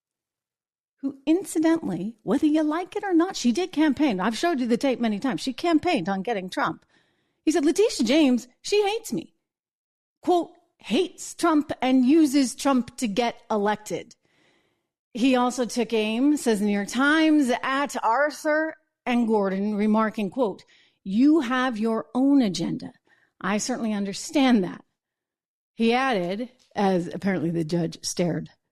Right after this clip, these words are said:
stoningly at him, quote, "You can't listen for more than one minute." <laughs> So the judge instructed the former president of the United States,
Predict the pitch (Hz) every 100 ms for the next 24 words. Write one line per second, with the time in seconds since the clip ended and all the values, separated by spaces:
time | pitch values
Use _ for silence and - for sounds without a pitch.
0 | _ _ - - - 403 370 233 180 165
1 | - _ - 196 190 202 190 180 _ _
2 | - 294 277 - _ _ - 180 294 330
3 | - 285 294 202 185 190 180 175 - _
4 | 214 202 180 180 180 - _ 208 214 185
5 | 185 180 185 - 202 226 240 - - -
6 | _ - - - - - 254 - 330 -
7 | - 254 _ - 440 - 427 370 311 247
8 | 359 240 254 285 247 - 320 320 240 190
9 | - - - 285 240 269 233 254 226 220
10 | 214 208 202 190 185 - 349 247 233 -
11 | -